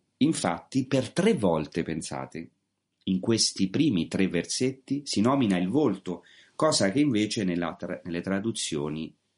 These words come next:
spesso, come capita qui, viene perso, eh, perché si predilige una traduzione più libera, più elegante, ma nel versetto cinquantuno,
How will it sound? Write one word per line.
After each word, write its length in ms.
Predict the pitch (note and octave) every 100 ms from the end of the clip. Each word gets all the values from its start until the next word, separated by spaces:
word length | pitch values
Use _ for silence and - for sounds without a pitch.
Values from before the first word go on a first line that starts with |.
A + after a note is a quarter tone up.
| _
spesso, 560 | - - E2 - - G2
come 240 | C#2+ C#2+
capita 440 | E2+ E2 D2 E2
qui, 200 | - D#2+
viene 240 | D2+ D#2+ D#2+
perso, 640 | D2+ C2+ C2 - D#2 - _ _ _ - _ _ _ _ _
eh, 200 | D#2+ D2+
perché 280 | E2 - D2+
si 140 | -
predilige 800 | - D#2 F2 E2 D2 D2+ D2 - _
una 340 | F2 E2+ D#2 -
traduzione 1000 | F2 E2 E2+ E2+ - E2 D#2 D2+ D2+ - _ _
più 300 | - D#2+ D2
libera, 800 | - F2+ G#2+ D#2 D#2 C#2+ C#2 C2 _
più 160 | - F2+
elegante, 600 | E2+ F2 F#2 D#2 D2 D#2
ma 240 | D2+ F2 - _ _ _ _ _ _ _ _
nel 140 | F#2+ F#2
versetto 420 | F#2+ - G2 F2+
cinquantuno, 840 | - F2+ G2+ A2 C#3+ A2+ D#2+ D#2